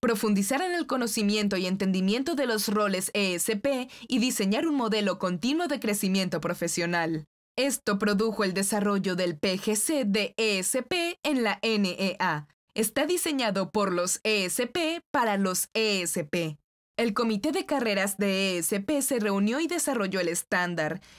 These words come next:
e identificamos las estrategias para la implementación. Luego tuvimos toneladas de E S P de todas las categorías de carreras, realizamos la investigación de acción participativa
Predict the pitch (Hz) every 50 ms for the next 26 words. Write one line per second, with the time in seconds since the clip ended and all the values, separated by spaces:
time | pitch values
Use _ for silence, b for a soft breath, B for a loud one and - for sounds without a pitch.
0 | B B _ - 254 262 254 233 233 202 247 202 - 208 - - 214 208 202 196
1 | 190 - 190 185 185 - 196 185 - - - 196 202 202 196 240 220 214 214 214
2 | 202 190 196 196 - _ - 214 202 196 190 190 190 185 190 196 196 180 175 175
3 | 180 170 156 156 160 - - 190 170 156 156 147 147 147 - _ _ _ _ _
4 | _ _ _ _ _ _ _ - 214 233 277 320 294 359 359 349 330 302 247 269
5 | 254 247 233 214 202 196 196 196 - - - 214 202 196 190 180 185 190 190 180
6 | 175 170 190 - - 190 185 180 - - 202 262 311 349 359 320 - - 277 -
7 | - - 262 240 202 208 190 - - - 233 220 208 196 185 196 196 180 180 190
8 | - 196 180 - 190 165 180 180 180 190 180 170 175 - - 175 - - 233 269
9 | 311 302 269 247 247 262 254 - B B B B B B B - 220 247 226 208
10 | 208 202 208 - - 240 226 208 196 185 - 196 180 180 180 180 190 196 - 202
11 | 185 185 185 - - 196 185 180 180 165 - - - - 208 196 180 170 - 175
12 | 170 - - 165 - 214 202 196 247 254 - 320 302 247 262 254 254